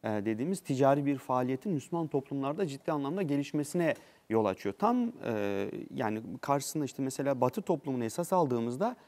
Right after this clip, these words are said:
şirket kültürünün bu şekilde yerleşmediğini biz, e, görüyoruz. Nitekim bu konuda, e, özellikle Batı'da yapılan bazı çalışmalar,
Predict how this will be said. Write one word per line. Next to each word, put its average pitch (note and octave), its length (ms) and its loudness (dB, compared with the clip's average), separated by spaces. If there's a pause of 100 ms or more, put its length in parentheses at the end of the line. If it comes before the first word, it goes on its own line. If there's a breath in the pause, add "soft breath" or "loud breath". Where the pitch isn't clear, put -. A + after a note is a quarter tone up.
(120 soft breath)
şirket G3 380 -2
kültürünün F3 360 -4
bu E3+ 60 -2
şekilde E3+ 260 -2
yerleşmediğini E3 720 2
biz, - 240 -6 (460 soft breath)
e, G#2 180 2
görüyoruz. G2 400 -2
Nitekim E3+ 540 0
bu C#3 100 -4
konuda, F#3+ 440 2 (100)
e, - 40 -4
özellikle B2+ 560 0
Batı'da C3+ 260 0
yapılan D#3+ 400 -2
bazı D3+ 240 0
çalışmalar, D3 600 -4